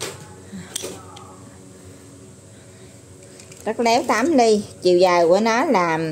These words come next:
hai mươi, hai mươi tám. Cái đầu bên này nó có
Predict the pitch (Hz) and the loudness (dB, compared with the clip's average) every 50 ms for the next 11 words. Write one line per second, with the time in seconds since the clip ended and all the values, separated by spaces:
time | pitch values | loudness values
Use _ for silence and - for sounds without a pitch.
0 | 151 170 - - - - - - - - - - - - - - - - - - | -8 -10 -14 -18 -20 -20 -20 -20 -20 -20 -20 -20 -20 -20 -20 -20 -20 -20 -20 -20
1 | - - 240 202 202 202 202 196 196 190 185 190 226 240 202 202 208 208 208 208 | -14 -10 -6 -4 -4 -2 -2 0 2 2 2 2 0 0 -2 0 0 0 0 0
2 | - 214 196 190 - - 381 - - - - - - - - - - - - - | 0 -2 -2 0 -2 -2 -4 -6 -8 -12 -16 -16 -16 -16 -18 -18 -20 -14 -10 -6
3 | 220 220 185 170 160 170 196 196 202 190 175 170 170 185 208 202 240 240 262 320 | -2 -2 -2 -2 -2 -2 -2 -2 0 -2 -2 -2 -2 -4 -4 -2 0 0 0 0
4 | 285 233 208 | 0 0 -2